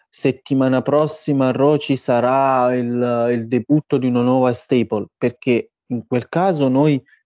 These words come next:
pensavamo che fosse magari il ritorno del Nexus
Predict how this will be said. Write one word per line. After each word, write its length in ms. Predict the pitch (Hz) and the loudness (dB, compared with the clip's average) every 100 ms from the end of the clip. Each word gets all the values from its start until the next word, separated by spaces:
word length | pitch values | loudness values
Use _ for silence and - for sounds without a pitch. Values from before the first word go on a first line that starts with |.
| _ _ | _ _
pensavamo 840 | - 127 123 - 120 127 151 156 135 | -2 -2 -2 -2 2 2 2 0 0
che 220 | 127 - _ _ | -2 -4 _ _
fosse 800 | - 123 123 - 127 113 107 _ _ - | -4 -2 -2 -2 0 2 0 _ _ -4
magari 480 | 117 110 123 123 | -2 0 0 0
il 280 | 123 120 120 | 0 2 2
ritorno 800 | 120 117 113 117 123 117 123 123 | 2 -2 -2 0 0 0 -4 -4
del 200 | 117 113 | -2 -2
Nexus 840 | 113 160 165 - - 120 98 - | 0 0 -2 -6 -12 -10 -10 -8